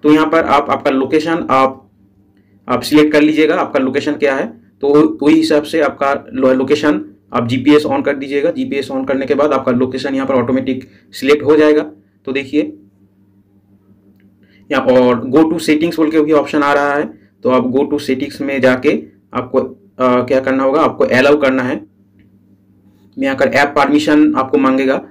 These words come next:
तो app permission को आपको location में अलाउ करके देना है, ठीक है। Location permission को अलाउ करना है। अलाउ करने के बाद,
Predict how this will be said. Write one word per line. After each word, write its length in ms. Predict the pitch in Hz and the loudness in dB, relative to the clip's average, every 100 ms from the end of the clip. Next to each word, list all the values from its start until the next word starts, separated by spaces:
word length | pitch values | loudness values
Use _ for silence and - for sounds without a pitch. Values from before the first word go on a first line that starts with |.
| _ _ | _ _
तो 180 | 123 123 | -4 0
app 140 | 127 | 0
permission 540 | 135 139 135 139 139 135 | 2 2 0 -2 -4 -4
को 420 | 139 151 - _ - | -4 -4 -6 _ -8
आपको 580 | 117 117 131 147 - - - | -6 0 0 0 -4 -20 -8
location 600 | 127 143 131 147 147 139 | -2 -2 0 -2 -2 -4
में 300 | 135 139 - - _ - | -2 -2 -4 -8 _ -2
अलाउ 240 | 131 131 | 2 2
करके 520 | 135 131 123 147 - - _ _ _ _ _ _ _ 120 | 2 -2 0 -2 -2 -16 _ _ _ _ _ _ _ -2
देना 200 | 131 127 | 2 4
है, 180 | 113 113 | 2 -2
ठीक 180 | 196 | -2
है। 260 | 147 117 - _ | -2 -6 -12 _
Location 400 | 127 135 147 147 | -6 -4 -2 -2
permission 480 | 147 143 135 135 147 | -2 0 0 0 -4
को 100 | 147 | 0
अलाउ 260 | 127 131 135 | 2 2 2
करना 220 | 135 127 | 2 0
है। 220 | 131 151 - _ _ | -2 -4 -12 _ _
अलाउ 280 | 123 135 151 | -2 2 2
करने 240 | 151 147 151 | 4 4 4
के 100 | 151 | 2
बाद, 360 | 135 156 - | 2 -2 -6